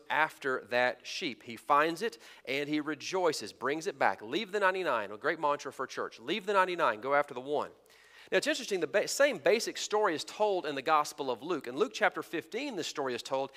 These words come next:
and it's primarily addressed to going after those who do not yet believe in Jesus, those who have not become Christians, who have not followed Jesus.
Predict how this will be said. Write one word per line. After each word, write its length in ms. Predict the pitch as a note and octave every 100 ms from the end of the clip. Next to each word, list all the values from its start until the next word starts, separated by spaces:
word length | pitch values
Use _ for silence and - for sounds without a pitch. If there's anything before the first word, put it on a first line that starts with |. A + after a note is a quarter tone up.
| - -
and 120 | B2+ F#3+
it's 140 | -
primarily 540 | - G3 F#3 F#3 F3
addressed 440 | D#3+ C3+ C#3+ C#3+ - -
to 80 | D#3+
going 300 | C3+ F3 F#3
after 220 | D#3 E3+
those 200 | D3+ D#3+
who 120 | F#3+ E3
do 140 | F3
not 320 | F#3 G3+ E3+
yet 200 | B3 B3
believe 300 | A3 F3+ D3
in 100 | B2+
Jesus, 360 | A2 A2 F2 -
those 160 | E3+
who 80 | F#3+
have 100 | E3+
not 200 | F3 D#3+
become 360 | F3 - C4+ C4
Christians, 380 | C#3 G2 G#2+ C#3
who 40 |
have 60 | D3
not 180 | D#3
followed 380 | - A3 C4+ C#3+
Jesus. 460 | A2+ G#2+ D#2+ -